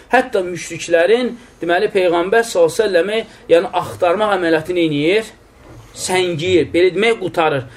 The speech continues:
Düzdür, hətta Peyğəmbər sallallahu, e, tapıb gətirənə yüz belə dəvə qoyurlar. Yüz dəvə qoyur, hətta bir neçəsi, yəni Peyğəmbər sallallahu arxasında gəlir və, e, Suraqa, məşhur sahabələrdəndir, o vaxtı müşriklərdən idi.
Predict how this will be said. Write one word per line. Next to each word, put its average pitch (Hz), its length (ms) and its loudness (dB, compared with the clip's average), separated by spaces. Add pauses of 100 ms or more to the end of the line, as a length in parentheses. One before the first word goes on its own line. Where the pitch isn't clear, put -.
(180)
Düzdür, 214 360 2
hətta 240 340 2 (200)
Peyğəmbər 214 440 2
sallallahu, 233 400 -4
e, 202 280 0
tapıb 220 320 -4
gətirənə 208 460 0 (300)
yüz 233 300 2
belə 185 220 6
dəvə 156 320 4
qoyurlar. 135 500 2 (440)
Yüz 160 180 -6
dəvə 170 240 6
qoyur, 170 200 2
hətta 180 240 -2
bir 190 160 -6
neçəsi, 175 420 0 (300)
yəni 170 220 0
Peyğəmbər 175 400 0
sallallahu 175 240 -2
arxasında 175 420 -4
gəlir 180 480 4 (400)
və, 180 140 6
e, 160 280 -2
Suraqa, 190 640 2 (560)
məşhur 143 320 -4
sahabələrdəndir, 175 880 2 (240)
o 196 140 6
vaxtı 180 260 0
müşriklərdən 196 720 0
idi. 123 200 -4